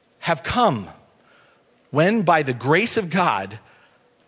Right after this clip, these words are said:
I was able to let go of my expectations, what I want, what I desire, what I try to will,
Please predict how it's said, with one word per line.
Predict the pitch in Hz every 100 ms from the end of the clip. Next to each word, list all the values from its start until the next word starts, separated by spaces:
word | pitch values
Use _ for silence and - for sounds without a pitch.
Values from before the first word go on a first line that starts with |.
| _ -
I | 170 220
was | 208 165 -
able | 185 196 185
to | -
let | 147 147 170 160
go | 160 143
of | 120
my | 127 139 156 190 196 165
expectations, | 170 - - 151 - 147 143 - 98 87 - - - _ _ _ _ _ _ _ _ _
what | 127 139
I | 160 190
want, | 151 117 101 - - - _ - - -
what | 131 139
I | 160 202
desire, | 165 139 131 107 98 85 87 - -
what | 143 156
I | 185 220 220
try | - 202 180
to | - 160
will, | 139 156 208 196 131 95